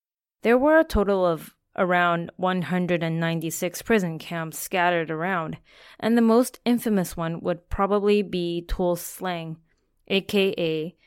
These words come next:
Prison twenty-one, led by Comrade Duch. Since education was no longer necessary, a lot of school buildings became prison camps. When prisoners were brought in,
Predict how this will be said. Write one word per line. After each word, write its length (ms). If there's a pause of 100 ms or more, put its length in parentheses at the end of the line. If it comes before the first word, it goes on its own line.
(360)
Prison 380
twenty-one, 680 (220)
led 280
by 180
Comrade 680
Duch. 380 (1200)
Since 320
education 720
was 180
no 200
longer 300
necessary, 720 (520)
a 40
lot 220
of 80
school 260
buildings 500
became 380
prison 360
camps. 500 (540)
When 180
prisoners 520
were 80
brought 260
in, 300